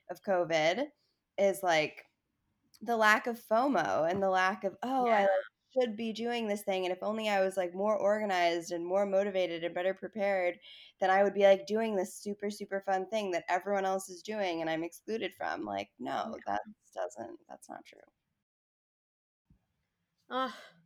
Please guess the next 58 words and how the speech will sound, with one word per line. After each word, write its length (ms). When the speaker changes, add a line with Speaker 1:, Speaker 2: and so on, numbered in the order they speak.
Speaker 2:
Elle, 240
this 160
has 120
been 140
amazing. 520
Speaker 1:
<laughs> 1300
This 220
Speaker 2:
A, 40
Speaker 1:
has 120
Speaker 2:
I 20
feel 100
Speaker 1:
been 100
Speaker 2:
like 160
Speaker 1:
great. 800
Speaker 2:
Well, 100
I 120
feel 160
like 140
I've 160
gotten 260
to 120
know 140
you 300
on 140
a 80
deeper 280
level, 340
which 140
is 140
really 260
wonderful 600
and 180
fun, 420
right? 220
I 40
feel 140
like 200
it'll 140
be 160
great 300
to 120
see 260
you 80
next 320
time 260
and 140
kind 160
of 180
get 180
to 120
know 180
you 240
on 100
a 60
different 280
level. 320
But 120
then 280